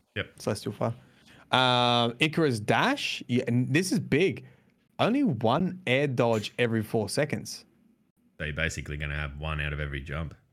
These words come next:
Speaker 2: While under the effects of heat rises, you get two every five.
Speaker 1: Okay.
Speaker 2: So all you, all it means is you have to eat your grenade to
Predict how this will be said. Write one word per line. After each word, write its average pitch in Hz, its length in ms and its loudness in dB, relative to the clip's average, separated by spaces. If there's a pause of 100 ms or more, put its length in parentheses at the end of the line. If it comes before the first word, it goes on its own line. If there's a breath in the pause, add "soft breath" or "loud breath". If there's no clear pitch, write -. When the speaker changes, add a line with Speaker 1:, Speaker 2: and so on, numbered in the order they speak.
(1300)
Speaker 2:
While 135 260 4
under 160 240 4
the 143 200 4
effects 185 560 -2
of 139 100 0
heat 151 240 2
rises, 131 880 2
you 131 100 0
get 120 460 -2
two 147 440 0 (120)
every 101 220 0
five. 95 400 -4 (1600)
Speaker 1:
Okay. 76 220 -8 (1120)
Speaker 2:
So - 120 0
all 156 180 4
you, 156 220 2
all 147 180 4
it 135 60 2
means 127 320 4
is 117 560 2
you 120 140 4
have 127 140 2
to 117 280 0
eat 120 120 2
your 110 100 0
grenade 101 500 2
to 101 680 0